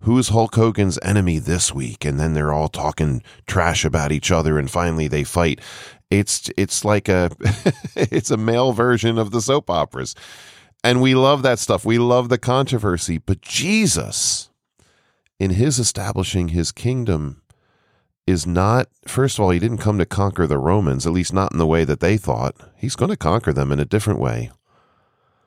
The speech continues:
But he's not here. I mean, in some places, yes, he says, "I've come to bring the sword." But ultimately, his goal is to bring peace. It's to conquer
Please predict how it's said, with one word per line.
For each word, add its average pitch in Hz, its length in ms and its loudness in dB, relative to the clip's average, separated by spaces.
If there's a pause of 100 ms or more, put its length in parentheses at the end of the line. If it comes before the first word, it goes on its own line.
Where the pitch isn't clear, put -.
(920)
But 87 100 2
he's 87 220 0
not 101 240 0
here. 92 480 2
I 87 80 0
mean, 87 180 2
in 85 80 2
some 110 220 2
places, 104 420 0
yes, 104 240 0
he 78 100 -2
says, 78 240 0
"I've 80 140 -2
come 82 220 0
to 76 60 0
bring 78 240 0
the 71 80 -2
sword." 95 520 0 (1080)
But 76 120 0
ultimately, 85 600 0
his 73 260 0
goal 82 320 0
is 76 140 2
to 78 140 0
bring 73 460 0 (200)
peace. - 500 -2
It's - 180 -2
to 82 140 0
conquer 80 580 -2